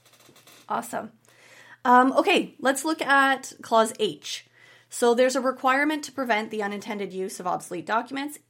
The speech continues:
Speaker 2: and identify such documents if they are retained for any purpose. So again, what would the process be that's gonna ensure this requirement, um, to prevent unintended use as well as the identification piece?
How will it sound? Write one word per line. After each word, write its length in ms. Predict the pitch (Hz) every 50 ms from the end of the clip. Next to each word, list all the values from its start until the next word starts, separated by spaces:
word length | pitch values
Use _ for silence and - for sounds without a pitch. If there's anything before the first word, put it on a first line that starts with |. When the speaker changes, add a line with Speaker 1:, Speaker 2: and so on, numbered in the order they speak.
| _ _ -
Speaker 2:
and 680 | 233 214 196 190 185 185 185 190 214 277 415 403 - - _ _ - - - - _ _ -
identify 540 | 233 240 240 233 226 247 240 - 233 233
such 280 | 240 240 240 226 226 -
documents 480 | - 196 196 - - 254 247 185 - -
if 180 | - 196 - -
they 120 | 196 190
are 100 | 185 180
retained 440 | 180 - - - 180 175 175 180 170
for 140 | - - -
any 220 | 180 180 180 -
purpose. 580 | - - 185 - - - - - - - - - - -
So 280 | - - 185 185 208
again, 380 | 233 240 240 233 240 262 381 440 - - - - - _ _
what 400 | - 196 208 208 220 - - - _ -
would 280 | 202 202 214 202 185
the 60 | 196
process 460 | 208 - - 185 180 - - - - -
be 320 | - 196 - 349 - - _ _
that's 180 | - 202 - -
gonna 200 | 208 190 196 -
ensure 360 | - 190 180 - - 185 180
this 180 | 175 175 -
requirement, 720 | 185 170 - - 160 165 160 170 170 - 320 370 - - - - -
um, 520 | - - 90 90 82 - - 165 - - - _ _ _ _
to 120 | - - 165
prevent 480 | - 196 - - - 185 180 180 - - -
unintended 500 | 190 202 196 185 - - 190 185 180 180
use 300 | 208 254 285 320 - -
as 220 | - - 202 180
well 240 | 180 185 190 185 175
as 300 | - 170 - - - - _ _ _ _ _ _
the 120 | - 98
identification 680 | 90 87 87 - - - - - 254 240 262 - 285 -
piece? 520 | - - - - - 320 311 - - -